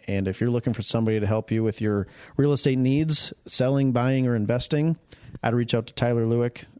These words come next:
Um, you know you're gonna be taken well care of. And, uh, maybe one day you'll be, like,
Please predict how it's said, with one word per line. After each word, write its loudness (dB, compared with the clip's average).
Um, 0
you 2
know 2
you're 0
gonna 0
be 0
taken 0
well 0
care 0
of. -2
And, 0
uh, 0
maybe 2
one 0
day 0
you'll 0
be, 2
like, -2